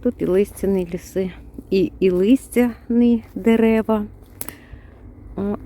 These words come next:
і так, щоб зайти і зразу почути тишу, тут неможливо, тому що коли заходимо зразу в якесь підприємство, і далі будиночки, мабуть, цих власників того підприємства.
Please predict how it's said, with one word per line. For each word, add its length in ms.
і 420
так, 200
щоб 200
зайти 400
і 100
зразу 360
почути 460
тишу, 520
тут 160
неможливо, 760
тому 220
що 160
коли 280
заходимо 720
зразу 460
в 60
якесь 360
підприємство, 840
і 100
далі 360
будиночки, 720
мабуть, 460
цих 300
власників 720
того 260
підприємства. 920